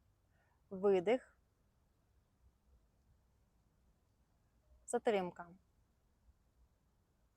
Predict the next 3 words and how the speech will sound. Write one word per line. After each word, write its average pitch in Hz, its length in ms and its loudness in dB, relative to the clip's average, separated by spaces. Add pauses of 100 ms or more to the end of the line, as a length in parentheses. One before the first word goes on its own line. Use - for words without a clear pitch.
(1500)
І 262 160 4
вдих. 196 600 0 (3500)
Затримка. 214 760 -2